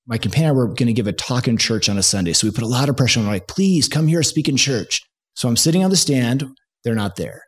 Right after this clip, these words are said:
Sing the opening hymn, opening prayer, announcements. They're not there. Then we start singing the sacrament hymn, and I started to get nervous because they had a,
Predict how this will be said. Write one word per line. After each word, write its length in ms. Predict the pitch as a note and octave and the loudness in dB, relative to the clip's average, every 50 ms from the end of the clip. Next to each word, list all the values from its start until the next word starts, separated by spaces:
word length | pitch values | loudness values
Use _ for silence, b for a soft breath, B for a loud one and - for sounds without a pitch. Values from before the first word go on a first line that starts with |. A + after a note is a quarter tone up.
| _ _ _ _ _ - | _ _ _ _ _ -2
Sing 160 | - C#3+ C#3+ | 0 2 2
the 60 | C#3 | 2
opening 260 | C#3+ B2 C#3+ D3 C#3 C3 | 2 2 2 2 2 4
hymn, 220 | C#3 C#3 C#3 C3+ | 4 2 2 2
opening 300 | B2 C3 B2+ C3+ C#3 B2+ | 2 2 2 2 0 0
prayer, 300 | - C3 C3 C3 C3 C3 | 0 0 0 2 0 0
announcements. 840 | - - A#2 A#2+ A#2+ B2 B2 A2+ - C3 B2+ B2+ B2 B2 A#2 - - | 0 0 0 0 2 0 0 0 0 0 0 0 2 2 0 0 -2
They're 140 | - A2 G#2 | -2 -2 -4
not 160 | G2 F2+ F2+ | -4 -6 -6
there. 240 | - C2 - - - - - _ _ _ _ - | -8 -10 -12 -14 -18 -20 -20 _ _ _ _ -4
Then 100 | - E3 | 0 0
we 60 | G#3+ | 2
start 200 | G#3 - A3+ F3 | 2 2 2 2
singing 220 | - - F3+ E3 C#3 | 2 2 2 2 2
the 80 | C3 | 2
sacrament 500 | A#2 - - C#3 D3 D3+ - C#3+ A#2 F2+ | 2 2 2 0 0 0 0 -2 -2 0
hymn, 240 | F#2 G#2 G2+ G2+ G2+ | 0 0 0 0 0
and 100 | G2 G#2+ | -2 -2
I 40 | A2+ | -2
started 360 | A2 - - C3+ C#3 C#3 C3+ | -2 0 0 0 0 0 0
to 60 | C3 | 0
get 160 | A2+ A#2 - E2+ | 0 -2 0 0
nervous 500 | A2+ A#2+ C3 C3+ B2 G#2+ G#2 G2 - - | 0 0 2 0 0 0 -2 -2 -2 -2
because 480 | - A#2 G#2+ - B2 A#2+ A2+ G#2 - | -2 -4 -2 0 0 0 0 0 0
they 120 | - C3 C#3+ | 0 0 2
had 300 | D#3 D#3 D#3 C#3+ D#3 - - | 2 2 0 -2 -4 -6 -4
a, 160 | C3 C3 | -2 -2